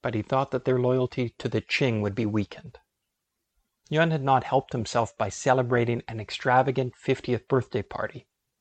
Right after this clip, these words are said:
using the traditional Chinese way of counting years, in September nineteen oh eight, it said that stores in the capital, in Tianjin, and close to Yuan's army base were all sold out of gifts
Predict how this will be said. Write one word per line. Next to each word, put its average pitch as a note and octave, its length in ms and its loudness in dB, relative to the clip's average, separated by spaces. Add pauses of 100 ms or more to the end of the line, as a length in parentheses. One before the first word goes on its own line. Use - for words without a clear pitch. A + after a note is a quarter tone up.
(360)
using A#2+ 300 2
the G#2+ 60 0
traditional G#2+ 480 -2
Chinese G#2 400 -4
way A#2 160 2
of G2+ 80 -2
counting G#2+ 340 -4
years, G2+ 400 -6 (560)
in A2+ 140 -2
September A#2+ 500 0
nineteen A2+ 340 0
oh G#2 140 0
eight, A2 300 0 (1200)
it - 140 -8
said C#3 300 2
that A#2 160 0 (120)
stores C3+ 520 2
in A#2 60 -8
the A2 60 -6
capital, C3+ 640 0
in A2 120 -4
Tianjin, C3 640 -2 (260)
and A#2 140 -6
close C#3+ 260 2
to B2 100 -2
Yuan's A#2 300 2
army D3 240 4
base A#2+ 360 0 (180)
were - 200 -8
all C3+ 320 2
sold C3+ 280 -2
out C3+ 140 2
of B2+ 120 -6
gifts - 440 -2